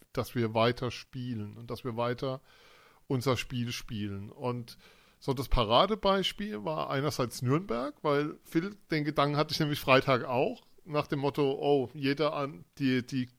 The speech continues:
die typischen Adler-Teams der letzten Jahre, die man so kennt,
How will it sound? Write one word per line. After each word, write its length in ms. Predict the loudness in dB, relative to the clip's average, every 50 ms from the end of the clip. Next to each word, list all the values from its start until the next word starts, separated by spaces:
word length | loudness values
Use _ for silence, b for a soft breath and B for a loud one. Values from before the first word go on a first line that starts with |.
| _ _ _ -16
die 80 | -14
typischen 420 | -6 -6 -6 -2 0 -2 0 0 0
Adler-Teams 680 | 4 2 2 2 2 -4 -4 -2 -4 -4 -4 -4 0
der 180 | 4 6 6 6
letzten 380 | 6 4 2 0 -4 -2 0
Jahre, 340 | 2 2 2 2 2 0 -4
die 120 | -6 -6 -6
man 180 | -6 -6 -8
so 120 | -8 -10 -14
kennt, 400 | -8 -6 -6 -6 -6 -8 -12